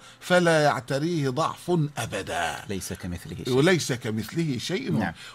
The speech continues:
Speaker 1: والذي نقوله أن العبد عبد والرب رب. بصر العبد يختلف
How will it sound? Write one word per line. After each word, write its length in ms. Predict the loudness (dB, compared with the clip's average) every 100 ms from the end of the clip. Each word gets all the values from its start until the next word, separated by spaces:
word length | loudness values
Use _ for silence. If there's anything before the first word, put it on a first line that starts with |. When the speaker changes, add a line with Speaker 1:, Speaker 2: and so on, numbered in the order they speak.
| 2
Speaker 1:
والذي 960 | 4 6 4 -2 -2 0 2 2 2
نقوله 480 | 2 0 -2 0 -2 -6 0
أن 260 | 2 2 2
العبد 540 | 0 0 -2 -4 -4
عبد 360 | -2 0 0 -2 -14 -20 -20 _ _ -4
والرب 560 | -2 0 0 -2 -4
رب. 240 | -6 -6 -8 -10 -20 -4
بصر 440 | -2 0 -2 -4
العبد 600 | -4 0 0 0 -4 -6 -8 _ -12
يختلف 640 | -12 -10 -4 -2 -4 -6